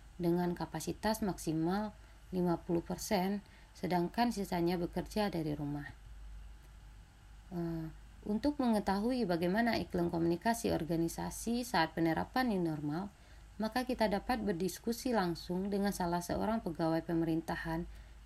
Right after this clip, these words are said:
yang merasakan tatanan new normal ini, yaitu Saudari Mu-, Mutia. Pertanyaan pertama,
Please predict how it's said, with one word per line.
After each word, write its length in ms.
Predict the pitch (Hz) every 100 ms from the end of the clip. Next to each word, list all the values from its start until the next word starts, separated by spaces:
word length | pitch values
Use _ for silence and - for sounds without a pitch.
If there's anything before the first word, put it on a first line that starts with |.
| 185
yang 160 | 202
merasakan 880 | 196 190 180 - 185 - 233 240 220
tatanan 480 | - 175 165 185 220
new 160 | 214 190
normal 400 | 180 175 170 151
ini, 400 | 156 165 175 180 - - - 170
yaitu 480 | 165 156 - -
Saudari 880 | 185 175 151 151 151 165 185 185 180 - - - -
Mu-, 320 | 175 170 165
Mutia. 480 | 175 165 - 151 143 - - - - - - -
Pertanyaan 560 | - 196 - 190 190 190
pertama, 640 | 185 - 175 175 202 240